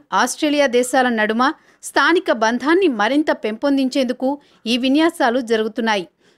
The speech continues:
ఈ నాలుగు దేశాలు కలిసి ఇటీవల క్వాడ్ కూటమిగా ఏర్పడ్డాయి. ఇండో పసిఫిక్ తీరంలో చైనాకు చెక్ పెట్టడానికే ఈ నాలుగు దేశాల కూటమి ఇటీవల పరిణామాల నేపథ్యంలో ఆవిర్భవించింది. దీంతో డ్రాగన్ ఒక్కసారిగా ఉలిక్కిపడింది.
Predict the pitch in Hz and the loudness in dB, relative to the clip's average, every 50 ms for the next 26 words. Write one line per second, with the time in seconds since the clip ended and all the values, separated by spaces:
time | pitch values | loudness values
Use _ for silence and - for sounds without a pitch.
0 | _ - 269 294 302 285 247 233 247 277 320 302 320 269 311 302 302 - 302 285 | _ -2 0 2 2 4 2 2 2 2 2 0 0 0 0 0 0 0 0 2
1 | 277 277 - - 226 214 233 233 - 320 349 330 - - 208 208 262 262 277 269 | 0 0 -2 0 0 0 0 0 0 0 0 0 0 -4 -10 -6 -4 0 2 2
2 | 277 240 202 247 254 - - _ _ - - 277 285 311 349 311 294 - - 269 | 2 2 0 -2 -4 -8 -20 _ _ -6 0 2 2 2 2 0 -2 -4 -6 -4
3 | 240 311 285 277 262 254 254 240 214 202 - 214 208 190 208 202 196 - _ _ | 0 2 2 2 4 4 2 2 2 -2 -2 -4 -2 0 0 0 0 -2 _ _
4 | _ _ _ - 254 294 320 392 392 392 - 285 277 - - - 320 - - - | _ _ _ 0 2 4 4 4 2 2 2 0 0 0 -2 -4 -4 -4 -4 -4
5 | 277 262 262 262 254 254 262 294 302 302 - - - 262 269 294 320 320 311 320 | -2 0 2 2 4 4 4 2 0 -2 -4 -2 2 2 4 4 2 2 2 0
6 | 311 - - - 262 226 - - 285 262 226 254 247 247 240 240 233 - 285 302 | -4 -4 -2 -2 -2 -2 -2 -2 -2 -2 0 2 2 2 2 0 -2 -2 0 -2
7 | 311 - _ - 214 214 220 220 214 202 214 262 302 302 294 294 320 311 - 330 | -2 -2 _ -10 -8 -6 -4 0 0 2 2 2 0 0 0 0 -2 0 0 0
8 | 302 294 285 294 - 269 240 285 269 277 269 196 - _ _ - 190 190 - 254 | 0 0 -2 -2 -4 -2 0 2 2 2 2 0 -4 _ _ -16 -14 -8 -4 -2
9 | 269 269 262 254 254 - 208 202 214 226 247 247 240 240 233 226 220 208 196 190 | 0 2 2 0 0 0 -2 0 0 0 0 0 2 2 2 0 0 -2 -2 -4
10 | 233 220 196 208 220 214 202 226 285 - - 170 175 196 208 226 214 - - 240 | -4 -6 -4 -4 -4 -2 0 -2 -2 -2 -2 0 0 0 0 -2 -6 -6 -6 -6
11 | 220 214 196 - - 208 180 156 - _ _ _ _ _ _ _ _ - 269 320 | -4 -4 -6 -6 -8 -8 -8 -8 -10 _ _ _ _ _ _ _ _ 0 2 2
12 | 349 349 359 320 262 277 277 - - - - 202 180 208 220 254 269 269 285 262 | 2 2 2 0 0 -2 -2 -8 -18 -20 -10 -4 -2 0 0 0 0 0 0 0
13 | 214 196 202 - _ - 339 302 - - 302 285 269 262 277 277 269 220 220 233 | 0 -2 -6 -6 _ -4 -4 -2 0 0 2 2 2 2 2 0 0 0 -2 -6
14 | 247 - - 247 - 247 226 220 208 175 - | -6 -6 -6 -4 -2 -2 -2 -2 -4 -6 -8